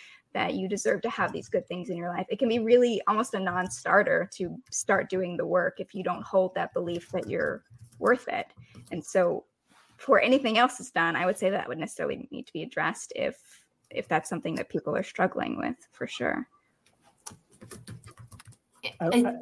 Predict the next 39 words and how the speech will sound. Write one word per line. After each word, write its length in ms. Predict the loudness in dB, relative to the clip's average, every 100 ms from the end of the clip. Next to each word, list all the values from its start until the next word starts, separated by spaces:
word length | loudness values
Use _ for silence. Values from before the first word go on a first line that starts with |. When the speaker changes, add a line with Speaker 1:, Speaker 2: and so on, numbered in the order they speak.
| 2
Speaker 2:
but 180 | 2 2
it, 240 | -2 -6 _
it 140 | -2
doesn't 380 | 0 -2 -2 -6
feel 160 | -2 0
like 200 | 0 -2
that's 280 | -2 -2 -2
something 300 | -4 -2 -2
that 120 | -2
can 160 | -8 -10
be 240 | -10 -14 _ _ -20 -2
fixed 400 | 0 0 -4 -4 -6
with 180 | -8 -6 -2
air 180 | -4 -4
quotes, 420 | -10 -10 -12 -8
you 120 | -6
know? 340 | -4 -4 -6 -10 _ 2
Speaker 1:
Oh, 220 | 4 4
no, 260 | 6 8
you 160 | 8 6
can. 500 | 0 4 4 4 -2 -6 _
I 100 | 6
love 140 | 8 8
Speaker 2:
Oh. 40 | 6
Speaker 1:
myself 340 | 2 0 -2
now. 340 | 4 8 8 6 4 2
<laughs> 100 | 2 2 -6 -14 4
So 100 | 4
I, 200 | 6 6
I 220 | 6 6 6
can 180 | 4 6
prove 320 | 8 8 8
that 100 | 0
it 200 | -2 0
can 140 | -2
be 140 | 0 -2
fixed. 380 | -2 -4 -6 -20 -20 0
I 100 | 4
didn't, 520 | 4 2 0 -4 -4